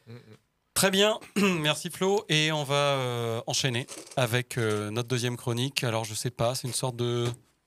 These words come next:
Speaker 2: de reportage il me semble. On va écouter, euh, Mathieu et Coco.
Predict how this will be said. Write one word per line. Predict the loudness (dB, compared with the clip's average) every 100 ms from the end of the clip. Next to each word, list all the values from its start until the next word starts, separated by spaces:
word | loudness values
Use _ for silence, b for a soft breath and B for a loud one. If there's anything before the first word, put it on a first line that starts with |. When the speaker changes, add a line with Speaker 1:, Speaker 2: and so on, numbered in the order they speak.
| 0
Speaker 2:
de | 2
reportage | 2 0 0 0 0
il | -2
me | -2
semble. | -2 -2 0
On | -2
va | -2
écouter, | -6 -4 -2
euh, | -2 -2 -8 -14 _ -8
Mathieu | -4 -4
et |
Coco. | -4 -6